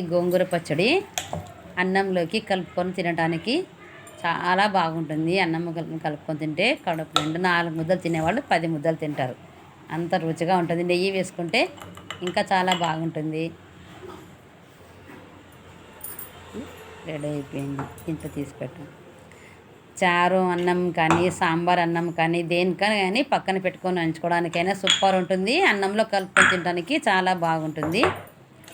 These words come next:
ఈ పచ్చడి చూడండి, ఫ్రిడ్జ్లు ఉన్నా లేకున్నా కూడా ఇలాగే పది రోజుల పాటు లేదంటే ఒక వారం రోజులు కన్ఫామ్గా ఇలాగే నిల్వ ఉంటుందన్నమాట. స్టాక్ ఉంటుంది, ఏ మాత్రం చెడిపోదు, బూజు పట్టదు, ఏమీ కాదు. సూపర్ టేస్టీగా, ఎమ్మీ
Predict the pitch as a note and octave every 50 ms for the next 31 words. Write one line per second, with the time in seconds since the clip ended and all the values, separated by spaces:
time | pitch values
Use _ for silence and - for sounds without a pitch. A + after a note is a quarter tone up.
0 | - - - - - - - - E3 E3 E3 - E3 D#3+ F#3 E3+ E3 - E3 G3
1 | C4+ C#4+ - - G#3 F#3+ F3 A3 G#3 G3 G3+ G3+ G3 G3 G3+ G3+ G3 F#3+ F3+ -
2 | F#3 F3+ F3+ F3+ F3 E3+ E3+ F3 F3 A3+ D4+ F#4+ G4 - - - - - - -
3 | - - - - _ - - - - - - - F3 F3 F#3 F#3+ G3 G3+ G#3+ C4+
4 | D#4+ - - G#3+ G3 F#3+ F#3 F#3 F#3 F#3 F#3 E3 - F3+ F3 E3+ E3 G3 C4+ F#4+
5 | A4+ - - - - - - - - - - - - E3 E3+ F3 E3+ E3+ E3+ E3
6 | C#4 E4 C#4 A3+ - G3 F3+ F3+ F3 F3 F3 E3+ E3+ D#3+ D#3 C#3+ C#3+ C3+ C3+ -
7 | - - E3 E3 E3+ E3+ E3 E3+ D#3+ E3 D#3+ E3 G#3+ B3+ A#3+ G3+ F#3 F3 D#3+ D#3+
8 | D#3+ G#3 A#3 G3+ F#3 F3+ F3+ G3 F#3+ F#3 F3 D#3+ F3 F3 E3 D3 D3+ D3+ C#3+ C3+
9 | C3 C3 - - - - F#3+ F#3 F#3 F#3 E3+ E3+ D#3+ E3+ D#3+ D#3+ F#3 G3+ G#3+ G#3+
10 | G#3 G3 F#3 F#3+ F#3+ G#3+ A3 G#3 - G3+ F3+ E3 - F3+ F#3 G3 F#3+ C4+ C4 G3+
11 | D3+ E3+ F3 D#3+ - - E3 E3 F3+ G3+ G#3+ A#3+ G#3+ F#3+ F#3+ F#3+ G3 F#3+ F#3+ F3+
12 | E3 D3 D#3 - - - - - - - - - - - - - - - F#3 -
13 | - - G3+ G3 F#3 - F3+ F3 E3+ - F#3 F3+ F#3+ G#3+ A#3 G#3+ F#3 F3 F3+ F#3
14 | G3 G#3 G#3